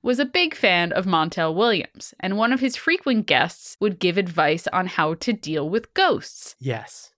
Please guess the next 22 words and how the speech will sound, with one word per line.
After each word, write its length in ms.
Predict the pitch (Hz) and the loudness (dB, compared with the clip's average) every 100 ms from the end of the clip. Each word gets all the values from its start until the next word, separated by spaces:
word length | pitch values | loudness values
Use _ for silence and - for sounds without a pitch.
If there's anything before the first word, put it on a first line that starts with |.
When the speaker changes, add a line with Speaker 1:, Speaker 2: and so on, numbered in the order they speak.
| - | 0
Speaker 1:
On 160 | 226 240 | 2 2
one 160 | 269 | 2
of 80 | 349 | 2
her 180 | 339 339 | 2 2
appearances, 840 | 339 247 196 190 202 196 220 - _ - | 2 2 2 2 0 0 0 -2 _ -14
she 260 | - 294 | 0 2
said, 320 | 302 277 247 - | 2 2 2 0
"If 140 | 208 | 0
you're 120 | 202 | 0
dealing 560 | 190 175 311 440 240 190 | 0 0 2 4 2 2
with 160 | 170 170 | -2 -2
an 120 | 185 | -2
annoying 540 | 175 170 160 165 160 | -2 -2 0 0 -2
haunting, 580 | 165 254 339 - - - _ _ - | 0 0 0 0 -6 -8 _ _ -2
you 140 | 240 | 0
should 200 | 240 220 | 0 -2
firmly 540 | - 285 320 349 349 | 0 2 2 2 -2
tell 340 | 339 - 220 220 | -2 -2 0 0
the 100 | 220 | -2
ghost 440 | - 151 160 - | 0 0 -2 -6
to 100 | - | -2
move 360 | 208 151 151 | -2 0 -2